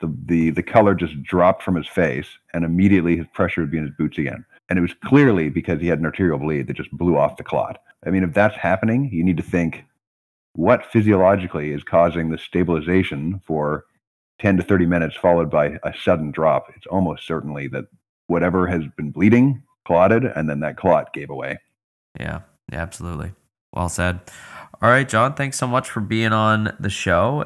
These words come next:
Speaker 2: And that's all for today on Massive Upper G I Bleed. Thanks for being here, man.
Speaker 1: This was awesome. We'll do it again sometime.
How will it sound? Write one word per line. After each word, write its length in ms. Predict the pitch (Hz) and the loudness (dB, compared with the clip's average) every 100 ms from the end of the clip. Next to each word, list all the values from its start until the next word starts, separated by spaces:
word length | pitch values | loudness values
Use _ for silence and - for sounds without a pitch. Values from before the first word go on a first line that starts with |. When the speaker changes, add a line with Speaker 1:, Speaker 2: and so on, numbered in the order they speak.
| - | -4
Speaker 2:
And 520 | 101 98 98 90 85 | -2 0 -2 -4 -4
that's 320 | 92 98 104 | 0 0 0
all 240 | 107 101 98 | -2 0 -2
for 800 | - - 87 87 87 87 87 - | -6 -8 -4 -2 -2 -2 -2 -6
today 440 | - 87 90 95 - | -10 -6 -4 -6 -6
on 380 | 71 76 85 87 | -6 -4 -4 -4
Massive 460 | 87 90 - 85 | -4 -6 -6 -8
Upper 180 | 82 - | -10 -12
G 160 | - 87 | -8 -4
I 120 | 90 | -4
Bleed. 300 | 117 - - _ _ _ _ _ | -4 -10 -12 _ _ _ _ _
Thanks 140 | - 92 | -12 -10
for 80 | 92 | -6
being 140 | 98 | -4
here, 120 | 98 | -2
man. 160 | 92 107 _ _ _ _ _ _ _ - 131 | -4 -6 _ _ _ _ _ _ _ -20 -12
Speaker 1:
This 200 | 62 69 | -8 -6
was 100 | 78 | 4
awesome. 360 | 85 110 107 - _ _ _ _ - | 6 6 4 -4 _ _ _ _ -4
We'll 120 | 80 | 0
do 80 | 85 | 2
it 80 | |
again 200 | 85 95 | 4 4
sometime. 340 | 110 92 78 | 2 0 -2